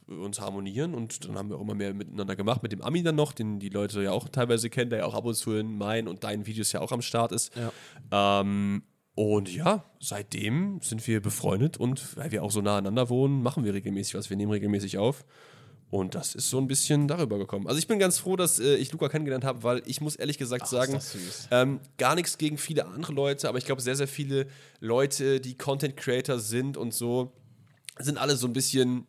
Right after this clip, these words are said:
Speaker 1: die sind natürlich individuell, auch cool und so, aber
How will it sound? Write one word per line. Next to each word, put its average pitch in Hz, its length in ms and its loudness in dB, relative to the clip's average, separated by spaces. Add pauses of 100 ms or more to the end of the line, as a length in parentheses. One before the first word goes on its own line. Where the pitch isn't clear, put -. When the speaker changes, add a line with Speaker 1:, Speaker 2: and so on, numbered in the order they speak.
Speaker 1:
die 135 60 -2
sind 190 160 0 (260)
natürlich 127 340 2
individuell, 120 520 4
auch - 260 -2
cool 202 140 6
und 160 80 6
so, 135 160 6
aber 120 280 6